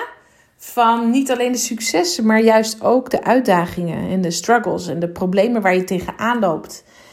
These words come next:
En hoe je daarmee om bent gegaan, kan inspiratie geven voor andere succesvolle moeders. Dus,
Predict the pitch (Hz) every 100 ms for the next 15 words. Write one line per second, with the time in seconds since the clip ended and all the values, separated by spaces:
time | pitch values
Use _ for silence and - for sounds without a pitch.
0 | - _ 190 180 240 233 208 190 190 277
1 | 294 311 - 269 254 247 311 - _ _
2 | _ _ _ _ _ - _ _ _ _
3 | _ - 233 233 233 226 220 - - 247
4 | 233 - 247 233 240 285 247 220 233 226
5 | 220 214 220 208 - - 269 339 214 151
6 | 156 - 175 - 143 - 156 151 147 139
7 | - - _ _ _ _ _ _ _ _
8 | _ - 208 294 185 - - -